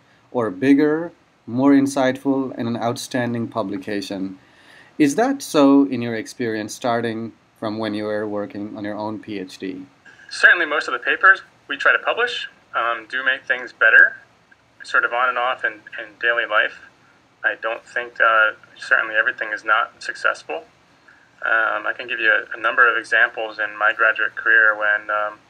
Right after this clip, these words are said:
Speaker 2: when things failed, you might say. When I first, first got to Berkeley, I was working on sensor node localization. This was kind of a hot topic at the time.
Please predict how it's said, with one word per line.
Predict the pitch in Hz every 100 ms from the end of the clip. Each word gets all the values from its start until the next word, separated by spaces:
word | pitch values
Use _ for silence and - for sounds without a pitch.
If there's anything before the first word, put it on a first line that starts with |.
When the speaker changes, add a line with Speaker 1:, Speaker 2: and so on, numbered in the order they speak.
| _ _ _ _ -
Speaker 2:
when | 117 110
things | - 113 107
failed, | - 120 107 110 120
you | 113
might | 110 113
say. | - 117 123 - _ _ _ _
When | - 113
I |
first, | - 143 - _ _ _
first | - 127 -
got | 123 120
to | - 117 113 -
Berkeley, | 120 120 127
I | 110
was | 107
working | 113 117 117
on | 107 110 - - - _
sensor | - - 123 127
node | 117 117 113
localization. | 110 - 104 104 104 - 101
This | -
was | -
kind | - 123 131
of |
a | 107 101 104
hot | 123 -
topic | 131 127 -
at | -
the |
time. | - 151 147 139